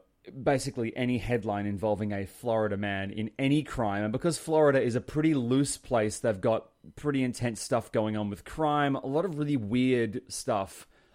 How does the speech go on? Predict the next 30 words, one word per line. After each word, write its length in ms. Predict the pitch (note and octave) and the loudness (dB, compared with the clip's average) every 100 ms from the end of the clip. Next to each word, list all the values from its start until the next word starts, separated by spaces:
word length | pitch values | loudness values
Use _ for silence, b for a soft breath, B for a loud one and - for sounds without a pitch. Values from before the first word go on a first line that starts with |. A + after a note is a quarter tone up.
| b | b
over 240 | A#2 G#2+ | 4 4
there 200 | G#2+ G2+ | 2 2
in 60 | G#2 | 0
terms 280 | A2+ G2+ F2+ | -4 -6 -6
of 60 | |
searchable 380 | A2+ G#2 F#2 F#2 | -4 -4 -4 -8
crimes. 340 | G2 D#2 C2+ - B B B | -8 -8 -10 -20 B B B
So 200 | - F#3 | 0 2
something 280 | F3 G#3+ G#3+ | 4 2 -2
you 80 | G#3+ | -2
can 120 | E3+ | 0
do 120 | C3+ | 2
online 340 | B2+ A#2 A2 A2 | 2 2 0 0
is 160 | G#2+ | -4
you 60 | A#2 | -4
can 120 | A#2 | -6
type 280 | A2+ A#2 A#2 | -2 -2 -2
in 80 | G#2+ | -6
Florida 480 | - D#3 E3+ D3 A#2+ | -2 2 4 4 2
man 280 | A2 A2+ - | 0 -2 -2
and 200 | B2 A#2 | -2 2
your 140 | A2+ | 0
birth 380 | E2+ C3 D#3 - | 2 0 0 -2
date, 240 | G#2+ G#2 A2 | 0 0 -2
and 140 | A2+ | -4
it 100 | - | -2
will 160 | A#2 A#2 | -4 -4
dredge 480 | G2+ A2+ C3+ A2 | -6 -2 -2 0
up 260 | B2 A2 - | -2 -2 -4
the 320 | A2+ G#2+ G#2 | -4 -2 -4